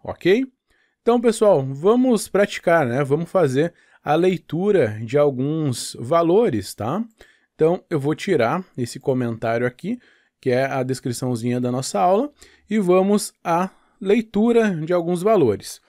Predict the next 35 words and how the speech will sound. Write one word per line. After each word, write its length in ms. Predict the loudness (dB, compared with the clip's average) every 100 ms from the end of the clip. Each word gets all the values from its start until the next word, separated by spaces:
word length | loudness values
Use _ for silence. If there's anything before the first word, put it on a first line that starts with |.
| _ _
Então, 320 | -2 0 0 -6 _ _ _ _ _ -6
eu 100 | -2
vou 100 | 0
fazer 320 | 0 2 2
a 60 | 2
leitura 380 | 2 2 0 0
inicialmente 800 | -2 -2 0 0 -2 -2 -4 -4 _ _ _
de 140 | -4 -2
um 80 |
valor 320 | 2 2 4 2
inteiro, 580 | 0 4 4 4 2
depois 400 | -4 -6 -2 -2
a 40 | -2
gente 260 | -6 -8
trabalha 380 | -4 -2 2 0
com 180 | -2 -6
float 520 | -4 2 4 4 0
e, 220 | -4 -4
por 240 | -2 0 0
fim, 300 | -2 -4 -4
com 300 | -2 -2 -4
char. 420 | -4 -2 0 -4 _ _ _ _ _ _ _ _ _ _ _ _ _ 2
Bem, 200 | 2 4
pessoal, 360 | 2 4 4
a 60 | 4
gente 320 | 4 2 0
tem 160 | 0 0
falado 720 | 2 4 4 2 2 0 0
já 300 | 2 0 0
bastante, 920 | 0 -2 -2 -2 0 2 -2 -2 -4
eh, 240 | -2 -4 -2
durante 360 | 0 0 0
as 100 | -2
nossas 360 | -2 -4 -4 -2
aulas 400 | 0 0 -2 -4